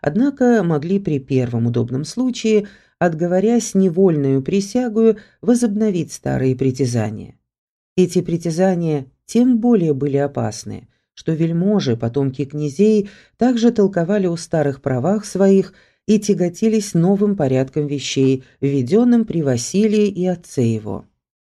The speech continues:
«Вы бы, братья мои, князь Юрий и князь Андрей, стояли крепко в своём слове, на чём мы крест целовали», говорил умирающий братьям.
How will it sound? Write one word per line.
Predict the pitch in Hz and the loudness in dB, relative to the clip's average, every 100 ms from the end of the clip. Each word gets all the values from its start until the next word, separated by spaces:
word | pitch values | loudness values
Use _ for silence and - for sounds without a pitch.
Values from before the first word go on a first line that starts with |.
| _ _ _ _ | _ _ _ _
«Вы | 160 175 208 | 0 2 4
бы, | 190 | 2
братья | 175 208 226 220 151 | 2 2 2 0 -2
мои, | 139 131 123 | 0 0 -2
князь | 123 160 160 156 | -4 -6 -6 -8
Юрий | 151 170 170 160 | -4 -2 0 -2
и | |
князь | - 165 170 151 | -4 -4 -2 0
Андрей, | 135 139 190 202 196 - _ | 0 2 2 2 -2 -14 _
стояли | - - 185 262 240 | -8 -2 2 4 2
крепко | 226 214 247 - | 0 0 -2 -4
в | 165 | -6
своём | - 156 170 190 | -4 -2 0 -2
слове, | 196 175 156 135 120 120 _ | -2 0 2 2 0 -4 _
на | 156 170 | -2 -2
чём | 170 202 202 | 0 0 2
мы | 185 | 0
крест | 185 180 147 127 - _ | 0 0 0 -2 -6 _
целовали», | - 147 135 120 110 107 101 - _ _ _ | -4 0 0 0 -2 -4 -10 -14 _ _ _
говорил | 127 139 127 185 214 | -4 -2 2 2 2
умирающий | 190 143 127 127 135 131 - 135 | 0 -2 -2 0 -2 -4 -6 -6
братьям. | 131 123 110 110 113 101 | -4 -4 -4 -6 -14 -16